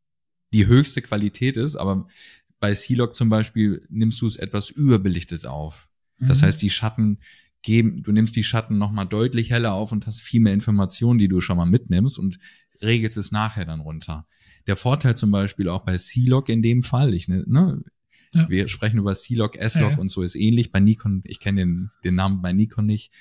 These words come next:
Speaker 1: da ist es ähnlich. Bei C-Log, ähm, drei zum Beispiel ist es so, dass du mit zehn Bit Farbtiefe aufnimmst. Ist jetzt ein bisschen technisch.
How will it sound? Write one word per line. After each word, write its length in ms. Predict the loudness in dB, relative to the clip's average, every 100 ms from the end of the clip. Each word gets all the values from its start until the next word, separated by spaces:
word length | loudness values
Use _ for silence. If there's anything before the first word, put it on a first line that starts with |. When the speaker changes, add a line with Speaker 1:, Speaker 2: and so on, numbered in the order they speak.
| _ -2
Speaker 1:
da 80 | 0
ist 80 | 0
es 120 | 0
ähnlich. 540 | 4 6 6 2 -4
Bei 460 | -8 -6 -6 -8 -8
C-Log, 580 | -8 -4 0 0 -2 _ -20 -10
ähm, 280 | -6 -6 -4
drei 340 | -2 2 0
zum 200 | 0 -2
Beispiel 360 | 0 -2 -2 -4
ist 80 | -4
es 100 | -4
so, 140 | -2
dass 160 | 0 0
du 100 | -2
mit 180 | -2
zehn 520 | -2 0 4 6 4 2
Bit 220 | -2 -2
Farbtiefe 720 | -6 -4 -4 -6 -4 -4 -4
aufnimmst. 540 | -8 -10 -8 -8 -8
Ist 120 | -4 -2
jetzt 160 | 0
ein 60 | 0
bisschen 260 | 2 0
technisch. 540 | 0 -4 -4 -10 -10